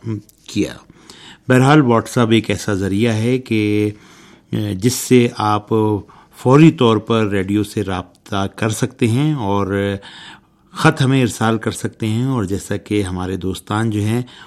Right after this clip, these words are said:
وہ واٹس ایپ کے ذریعے بھی فوٹو کھینچ کر خط ارسال کرتے ہیں اور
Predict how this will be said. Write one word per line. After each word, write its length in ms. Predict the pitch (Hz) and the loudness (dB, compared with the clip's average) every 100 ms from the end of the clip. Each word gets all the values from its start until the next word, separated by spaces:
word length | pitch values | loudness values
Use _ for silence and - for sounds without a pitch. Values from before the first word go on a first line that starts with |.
| - - | -6 0
وہ 120 | 120 | 2
واٹس 320 | 120 117 - | 4 2 2
ایپ 140 | 160 143 | 2 2
کے 80 | |
ذریعے 320 | 139 135 131 135 | 4 4 4 4
بھی 200 | 131 139 | 4 2
فوٹو 340 | - 113 117 | 0 -4 -4
کھینچ 260 | 107 117 - | -4 -6 -2
کر 160 | 120 | -4
خط 320 | 113 - 110 | -2 -6 -6
ارسال 360 | - 104 113 117 | -8 -8 -6 -6
کرتے 320 | 113 107 123 | -6 -8 -6
ہیں 160 | 120 151 | -2 0
اور 320 | 143 107 107 | 0 0 -2